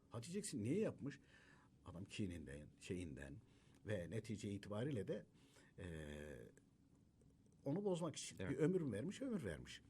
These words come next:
Speaker 1: Şimdi, e, bizi dinleyenlerin hatırına gelebilir. "Can bunlar yapıyor da başkaları niye yapmasın?" falan.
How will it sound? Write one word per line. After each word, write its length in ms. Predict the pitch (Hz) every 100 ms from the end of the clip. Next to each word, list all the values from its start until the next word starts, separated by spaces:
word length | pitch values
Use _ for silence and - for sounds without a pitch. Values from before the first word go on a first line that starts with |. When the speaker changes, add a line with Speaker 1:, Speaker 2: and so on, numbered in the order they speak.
| - - - - -
Speaker 1:
Şimdi, 460 | - 147 185 180 - - - - - - - - - - - -
e, 40 | - - - - - - - -
bizi 200 | - 156
dinleyenlerin 440 | 135 139 139 143
hatırına 340 | 127 120 123 123
gelebilir. 500 | 117 120 107 69 - - - -
"Can 240 | - 139 139
bunlar 220 | 170 165
yapıyor 300 | 143 135 156
da 100 | 147
başkaları 440 | 123 - 131 123
niye 120 | 101 107
yapmasın?" 460 | 104 - 76 71
falan. 280 | 69 58 60